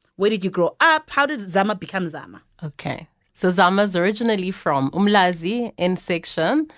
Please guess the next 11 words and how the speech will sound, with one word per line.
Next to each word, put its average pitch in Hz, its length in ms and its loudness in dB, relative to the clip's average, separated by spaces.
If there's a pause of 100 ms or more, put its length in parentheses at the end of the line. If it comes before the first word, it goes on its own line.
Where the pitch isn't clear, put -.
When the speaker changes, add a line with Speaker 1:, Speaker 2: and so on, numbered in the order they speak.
(240)
Speaker 2:
even 185 160 0
though 170 80 4
I 160 80 6
was 151 100 2
born 147 380 0
at 135 80 -2
another 135 400 -2
section, 208 560 -4
long 160 280 0
story, 170 420 0
but 160 400 -4